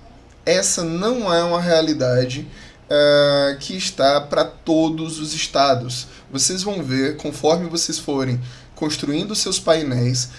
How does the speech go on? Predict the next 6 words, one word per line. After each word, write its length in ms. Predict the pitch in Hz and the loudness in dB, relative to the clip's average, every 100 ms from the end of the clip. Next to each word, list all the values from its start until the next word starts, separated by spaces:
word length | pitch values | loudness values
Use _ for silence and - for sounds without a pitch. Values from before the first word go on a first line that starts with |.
| - - | -20 -6
que 120 | - | 2
essas 300 | 147 170 175 | 2 2 2
realidades 580 | 170 165 165 135 139 151 | 4 4 4 2 2 0
vão 160 | 151 | -4
ser 360 | 175 - 139 165 | -2 -2 -2 -2
alteradas. 720 | 143 147 220 170 - - - | -2 0 2 4 2 0 -6